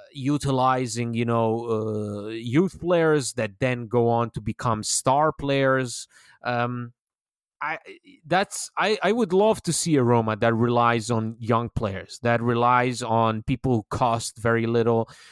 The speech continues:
who then have tremendous upside, who have incredible untapped potential. Um,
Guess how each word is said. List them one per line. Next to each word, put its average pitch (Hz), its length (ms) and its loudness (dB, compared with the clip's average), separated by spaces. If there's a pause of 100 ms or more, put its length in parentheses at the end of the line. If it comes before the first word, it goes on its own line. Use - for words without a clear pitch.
(140)
who 113 360 2
then 113 220 -2 (100)
have 98 520 -4 (120)
tremendous 123 640 -2
upside, 110 540 -2
who 120 300 2
have 113 420 0
incredible 120 520 -2
untapped 120 720 -10 (120)
potential. 120 680 -4 (640)
Um, 117 580 0